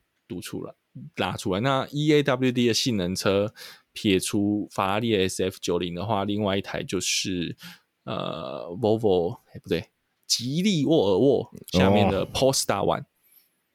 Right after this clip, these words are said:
Speaker 1: 哦，Polestar One 重效是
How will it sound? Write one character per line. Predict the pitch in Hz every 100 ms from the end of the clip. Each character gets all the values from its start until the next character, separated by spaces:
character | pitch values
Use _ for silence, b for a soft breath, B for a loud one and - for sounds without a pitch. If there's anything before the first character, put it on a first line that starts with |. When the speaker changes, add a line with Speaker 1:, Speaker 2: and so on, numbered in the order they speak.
| _ _ _ _ _ _ _
Speaker 1:
哦， | -
Polestar | 104 113 - 113 104
One | 104 98 92
重 | - 113
效 | 104 - 101
是 | 107 - 110 101 98 92 95